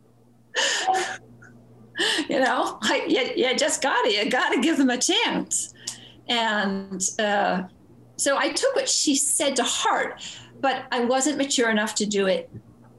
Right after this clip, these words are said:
in the present situation with my peers. So when I went to high school and I met other kids, I was able to apply more of that. And by senior year,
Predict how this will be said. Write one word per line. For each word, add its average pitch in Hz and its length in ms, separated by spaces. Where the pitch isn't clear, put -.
in 247 200
the 220 80
present 214 500
situation 180 640
with 170 200
my 160 160
peers. - 540
So 185 240
when 254 180
I 320 100
went 285 160
to 214 40
high - 160
school - 500
and - 540
I 165 100
met 170 240
other 311 280
kids, 190 240
I 170 100
was 175 260
able 202 400
to 190 380
apply 190 460
more 175 260
of 185 120
that. 170 260
And 214 100
by 214 140
senior 392 400
year, 247 480